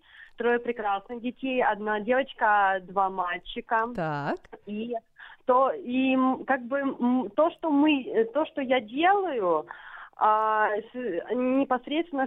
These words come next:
Speaker 1: связано с ними, потому что, а, если, а, мои достижения, а, связаны с ними, мы вместе,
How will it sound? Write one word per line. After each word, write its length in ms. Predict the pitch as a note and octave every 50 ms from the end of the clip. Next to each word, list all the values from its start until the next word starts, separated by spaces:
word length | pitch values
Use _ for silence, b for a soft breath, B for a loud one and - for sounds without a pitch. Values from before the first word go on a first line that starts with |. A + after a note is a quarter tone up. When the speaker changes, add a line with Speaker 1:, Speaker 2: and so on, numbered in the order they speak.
| - -
Speaker 1:
связано 520 | G#3+ A#3 A#3 B3+ C#4 C#4+ B3 B3+ B3+ B3+
с 200 | A#3+ - - _
ними, 560 | A#3+ A#3+ A#3 A3 G#3+ F#3+ F3 E3 D#3+ D#3 D3+ D#3
потому 500 | - F#3+ F#3+ - G#3 G#3 A3 A#3 B3 A#3
что, 400 | - - _ - A#3 A3+ A3+ A3 b b b b b b b b -
а, 300 | - A3+ A3+ A3+ A3+ A3 A3 - - A3+ F3 D3+
если, 600 | A3 G#3 C4 C#4 C#4+ - - C4+ C4 C4 B3+ - -
а, 220 | G#3+ A3+ A3+ A3
мои 300 | A#3 B3 C4+ C#4 C#4+ C#4
достижения, 1160 | A3+ C4 B3 - _ - C4 A#3 A#3+ C#4 D4 D#4+ F4+ F4+ F4 E4 C4+ A3+ G#3 F#3+ F3 E3 E3 E3+ B B B B B B B B B
а, 480 | - G#3 G#3+ G#3+ G#3 G#3 G#3 G#3 G#3 G3+ - A2 - - C3+ D#3 D#3+ D#3+ F#3+ G3+ -
связаны 500 | - B3+ C4 C#4 C4+ C4+ B3 A#3+ A#3 A3+ A3+ -
с 40 | -
ними, 520 | A3+ G#3+ G#3+ G#3+ G3+ G3 F#3+ F#3 F3+ F3+ E3+ E3 E3 - -
мы 360 | - G3 G3+ A3+ A#3+ B3+ C4 A3+
вместе, 760 | A#3 A#3+ B3 B3 C4 C#4 C4+ - _ _ - B3 A#3+ A3+ G#3+